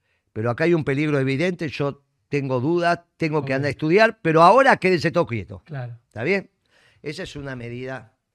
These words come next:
Speaker 1: La Comisión Nacional de Defensa de la Competencia puede hacer eso,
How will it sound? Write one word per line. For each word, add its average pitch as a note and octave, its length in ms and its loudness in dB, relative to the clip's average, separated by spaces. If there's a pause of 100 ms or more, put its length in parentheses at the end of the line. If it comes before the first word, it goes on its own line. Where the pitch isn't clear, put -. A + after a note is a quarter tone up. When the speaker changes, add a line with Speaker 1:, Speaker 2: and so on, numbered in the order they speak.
(1160)
Speaker 1:
La D#3+ 180 -8
Comisión F#3 640 -8
Nacional D#3+ 520 -8
de C#3+ 100 -8
Defensa B2+ 440 -12
de C3 60 -8
la C3 100 -10
Competencia B2+ 680 -12
puede F3 340 -6
hacer A#2 320 -10
eso, - 280 -20